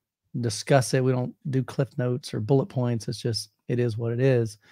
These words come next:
But I think there's two sides of this. There's reference volume,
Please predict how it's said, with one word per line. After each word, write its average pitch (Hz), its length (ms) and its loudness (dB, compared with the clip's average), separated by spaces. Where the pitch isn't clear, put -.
But 147 80 6
I 139 40 8
think 170 180 6
there's 127 180 2
two - 240 4
sides 123 480 4
of 113 140 2
this. 110 220 0
There's 113 260 -2
reference 131 520 2
volume, 147 920 4